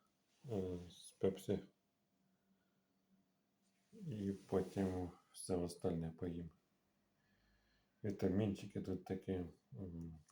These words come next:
зараз перечислю. Мандарини, грушки, лимон і солодке. Я вафлі дуже люблю.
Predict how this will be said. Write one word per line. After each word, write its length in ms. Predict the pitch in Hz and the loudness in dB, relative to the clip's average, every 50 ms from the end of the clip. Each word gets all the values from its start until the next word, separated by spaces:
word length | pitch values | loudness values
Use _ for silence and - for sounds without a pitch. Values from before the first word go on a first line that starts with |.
| - - _ _ - | -20 -20 _ _ 4
зараз 300 | 101 101 95 95 87 - | 6 8 10 10 8 6
перечислю. 720 | - - 98 95 92 - - - 90 85 - - - - - _ _ _ _ - - - _ _ _ _ - | 6 6 6 6 6 4 2 -2 -2 -2 -4 -6 -10 -12 -12 _ _ _ _ -20 -20 -20 _ _ _ _ -2
Мандарини, 640 | - 98 95 87 85 90 95 98 107 107 101 98 95 | 2 4 4 4 4 4 6 6 6 6 4 4 2
грушки, 800 | 92 - - 98 98 98 - - _ - 95 92 90 90 87 82 - _ _ _ _ _ _ _ _ _ _ - - - _ _ _ _ _ _ _ _ _ _ _ _ _ _ _ _ _ _ _ _ _ _ _ _ - | 2 0 2 2 2 2 2 -2 _ 0 0 0 0 -2 -4 -8 -12 _ _ _ _ _ _ _ _ _ _ -20 -20 -20 _ _ _ _ _ _ _ _ _ _ _ _ _ _ _ _ _ _ _ _ _ _ _ _ -6
лимон 640 | 113 95 92 85 80 82 85 101 110 113 107 - - _ _ _ _ _ _ _ _ _ _ _ _ _ _ _ _ _ _ _ _ _ _ _ _ _ _ _ _ _ _ _ _ _ _ _ _ _ _ _ _ _ - 196 | -2 0 2 2 4 4 4 4 4 4 2 -2 -8 _ _ _ _ _ _ _ _ _ _ _ _ _ _ _ _ _ _ _ _ _ _ _ _ _ _ _ _ _ _ _ _ _ _ _ _ _ _ _ _ _ -6 -2
і 200 | 139 95 92 92 | 0 0 0 0
солодке. 680 | - - - 101 95 92 87 85 85 - - - 92 | -2 0 2 4 6 8 8 6 6 2 -2 -4 -4
Я 220 | 87 87 90 92 92 | -2 2 4 4 4
вафлі 400 | 87 87 85 85 - - 92 87 | 4 4 2 0 -2 -4 -4 -2
дуже 300 | 82 85 87 80 82 82 | -2 -2 -2 -2 -2 -2
люблю. 520 | 85 85 85 87 95 107 131 131 - - | -2 -4 -2 0 4 4 4 4 2 -4